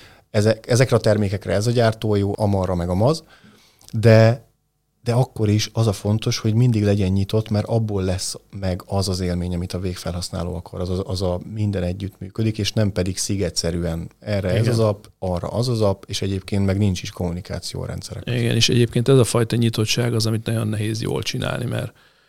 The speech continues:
Speaker 2: ugye két, két, ö, megoldás van. Az egyik, hogy maga a gyártó támogatja ezt, és a gyártó folyamatosan nézi a különböző integrált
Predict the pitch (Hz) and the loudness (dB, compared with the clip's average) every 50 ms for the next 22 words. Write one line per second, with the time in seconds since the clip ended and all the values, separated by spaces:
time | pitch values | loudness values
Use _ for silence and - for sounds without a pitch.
0 | _ _ _ - 127 117 - - 143 135 117 - - - - 147 131 117 107 - | _ _ _ -6 -6 -2 2 4 6 6 6 4 0 0 4 4 4 4 4 2
1 | - - - 104 - - 113 120 113 110 107 110 107 104 98 - 110 - 120 110 | -2 -2 0 0 0 0 0 2 2 2 2 0 2 0 0 2 0 0 0 0
2 | 110 117 131 131 123 113 - 123 117 120 123 117 113 107 107 110 110 107 104 - | 0 0 2 2 0 0 -2 -2 0 2 2 4 4 4 4 4 2 2 0 -2
3 | - 117 110 - - 110 113 120 110 107 110 113 - - - 113 123 117 113 - | -4 -6 -4 -2 -2 -2 -2 -2 -4 -4 -4 -6 -6 -6 -6 -4 -4 -4 -4 -4
4 | 113 - - 113 110 113 117 117 110 - - 113 - - 127 127 117 113 110 110 | -2 -2 -2 0 0 0 0 0 0 -2 -4 -4 -2 -2 0 0 0 0 -2 -4
5 | - - 113 - 113 110 107 110 110 104 107 107 104 107 - 107 110 120 113 110 | -4 -4 -4 -2 -2 0 0 0 0 -2 -2 -2 -4 -4 -4 -4 -4 -2 -2 -4
6 | 110 107 101 101 107 110 107 107 - 104 107 110 107 110 107 104 - - | -4 -4 -4 -4 -4 -4 -4 -4 -4 -4 -4 -2 -2 -2 -4 -6 -8 -10